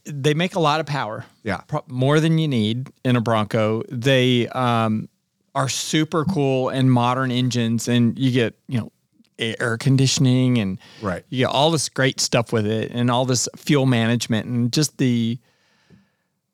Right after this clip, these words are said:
Speaker 1: the technology behind the engine is awesome, but I just don't feel like you have to Coyote your Bronco to make it awesome.
Speaker 2: Yes.
Speaker 1: You know, so, 'cause there's so many other options, and it's not cheap, but
Speaker 2: No.
Speaker 1: it's almost gotten to the point where,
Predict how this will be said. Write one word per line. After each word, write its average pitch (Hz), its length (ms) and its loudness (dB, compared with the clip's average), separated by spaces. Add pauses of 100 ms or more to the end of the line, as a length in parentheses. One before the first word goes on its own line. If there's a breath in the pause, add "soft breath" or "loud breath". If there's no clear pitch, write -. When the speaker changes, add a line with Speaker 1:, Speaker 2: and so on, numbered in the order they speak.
(120)
Speaker 1:
the 135 100 2
technology 131 720 0
behind 120 340 0
the 113 80 -6
engine 117 440 -2 (100)
is 131 180 2
awesome, 127 460 0
but 117 160 0
I 143 80 0
just 139 240 0
don't 147 180 -2
feel 143 160 0
like 131 220 0
you 135 80 -2
have 127 420 -4
to 143 100 -4
Coyote 127 560 0
your 117 200 0
Bronco 120 520 0
to 110 80 0
make 107 280 0
it 101 100 -4
awesome. 135 540 0 (120)
Speaker 2:
Yes. 185 560 -4
Speaker 1:
You 135 160 -2
know, 120 280 0
so, 117 340 0
'cause 127 200 0
there's 127 160 2
so 143 140 0
many 123 220 2
other 107 180 2
options, 117 320 -2
and 180 220 2
it's 185 160 0
not 170 220 -2
cheap, - 260 -4 (220)
but 131 120 -2
Speaker 2:
No. 92 100 -4 (260 loud breath)
Speaker 1:
it's 156 160 2
almost 190 340 0
gotten 143 280 -2
to 135 120 -4
the 123 100 -2
point 127 380 -2
where, 120 400 2